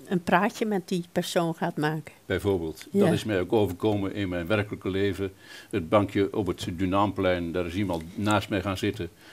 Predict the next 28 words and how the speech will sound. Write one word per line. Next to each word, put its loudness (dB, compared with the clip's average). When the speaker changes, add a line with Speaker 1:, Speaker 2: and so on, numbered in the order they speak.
Speaker 2:
Daar -2
heb -2
ik 0
de 0
mooiste 2
dingen, 0
eh, -2
meegemaakt. -2
Later, 0
dat 0
heeft -4
geleid 0
tot 0
een -2
enorme 0
correspondentie, 0
tot 4
in 4
het -2
hospice 0
toe -2
met -6
die -6
man. -8
Speaker 1:
Ja. 2
Speaker 2:
Ja. -2
Speaker 1:
Mooi. -2
Speaker 2:
Mm. -8